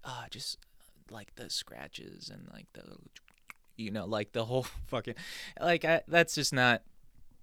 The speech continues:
I think I'm a little past that, thank God. I'm a little past that, that stage in my life. But, you know, like, you,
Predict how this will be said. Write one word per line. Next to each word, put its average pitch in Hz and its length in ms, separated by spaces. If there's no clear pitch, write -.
I 123 80
think 156 180
I'm 143 140
a 123 80
little 110 200
past 101 280
that, 90 200
thank 90 180
God. 82 240
I'm - 140
a - 20
little 110 140
past 92 260
that, 87 200
that 92 180
stage 95 300
in 92 60
my 95 60
life. 98 240
But, 95 140
you 202 80
know, 180 140
like, 156 180
you, 131 100